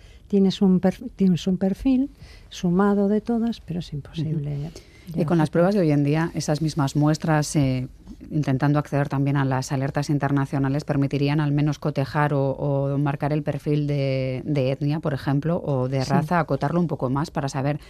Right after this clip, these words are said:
Speaker 2: si podemos estar hablando de alguien del este, por ejemplo, de Europa del Este, dentro de lo complicado que sé que es.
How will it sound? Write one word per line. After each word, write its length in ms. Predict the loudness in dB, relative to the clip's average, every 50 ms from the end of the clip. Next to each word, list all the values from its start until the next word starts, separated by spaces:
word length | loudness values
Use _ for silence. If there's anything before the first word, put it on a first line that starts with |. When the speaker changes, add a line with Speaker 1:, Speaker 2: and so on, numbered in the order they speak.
| -20 -18
Speaker 2:
si 160 | -6 -4 -4
podemos 360 | -2 0 0 0 0 0 -2 -2
estar 240 | -4 -4 -4 -4
hablando 580 | -2 -2 -2 -2 0 0 0 0 0 -2 -2 -2
de 220 | -2 -2 -2 0 0
alguien 320 | -2 -2 0 -2 -2 -2
del 160 | -2 -2 -2
este, 260 | -4 -4 -4 -6 -6 -4
por 120 | -4 -6
ejemplo, 360 | -6 -6 -6 -6 -4 -4 -4
de 60 | -4
Europa 320 | -2 -2 -2 -2 -2 -2 -2
del 140 | -2 -2 -2
Este, 220 | -2 -2 -2 -2
dentro 300 | 0 -2 -2 -2 0 0
de 120 | 0 0
lo 100 | 0 0
complicado 540 | 0 -2 -2 -2 -4 -4 -4 -2 -2 -4 -4 -6
que 200 | -6 -8 -8 -8
sé 140 | -10 -10
que 220 | -10 -10 -10 -10 -10
es. 160 | -12 -14 -18